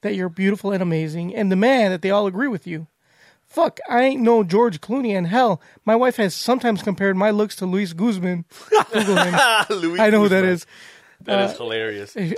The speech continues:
Speaker 1: also the movie, uh, Waiting.
Speaker 2: You should all Google
Speaker 1: Uh,
Speaker 2: Louis
Speaker 1: yeah,
Speaker 2: Guzman
Speaker 1: he's
Speaker 2: if you don't know
Speaker 1: hilarious.
Speaker 2: who he is.
Speaker 1: But never in my wildest imagination did I think about making a statement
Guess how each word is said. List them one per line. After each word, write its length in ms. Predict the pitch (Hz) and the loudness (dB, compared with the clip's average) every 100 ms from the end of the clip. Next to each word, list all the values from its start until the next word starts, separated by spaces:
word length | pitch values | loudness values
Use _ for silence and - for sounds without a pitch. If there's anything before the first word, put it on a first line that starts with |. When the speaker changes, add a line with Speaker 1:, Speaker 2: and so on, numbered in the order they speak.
| 117 | -4
Speaker 1:
also 320 | 240 214 214 | -2 -2 -2
the 40 | |
movie, 320 | 185 180 175 175 | -2 -2 -2 -2
uh, 120 | 170 | -4
Waiting. 340 | 156 170 220 233 | -2 -2 -2 -6
Speaker 2:
You 140 | 127 | -12
should 180 | 127 139 | -10 -6
all 160 | 123 117 | -4 -4
Google 300 | 123 117 117 | -6 -6 -6
Speaker 1:
Uh, 20 | |
Speaker 2:
Louis 260 | 117 117 165 | -6 -8 -2
Speaker 1:
yeah, 220 | 214 185 | 0 0
Speaker 2:
Guzman 40 | |
Speaker 1:
he's 100 | 196 | 0
Speaker 2:
if 60 | 185 | 0
you 60 | |
don't 80 | 185 | -2
know 60 | 185 | 0
Speaker 1:
hilarious. 120 | 170 | -2
Speaker 2:
who 40 | 110 | -6
he 100 | 104 | -8
is. 300 | 98 - - | -8 -12 -6
Speaker 1:
But 140 | - 226 | 0 2
never 460 | 214 262 277 294 - - | 4 4 4 0 -6 -4
in 120 | 233 | 0
my 140 | 202 190 | 0 0
wildest 460 | 170 208 240 240 | 2 2 2 0
imagination 640 | 226 226 214 196 175 - 170 | 0 0 0 -2 -2 -4 -4
did 100 | 175 | 0
I 140 | 208 | 0
think 460 | - _ 220 185 - | -2 _ -2 -2 -6
about 300 | 190 190 - | -4 -4 -2
making 440 | 208 214 226 233 | -2 -2 -4 -6
a 140 | - 277 | -4 -6
statement 600 | - 269 269 202 180 - | -4 -2 -2 -2 -4 -4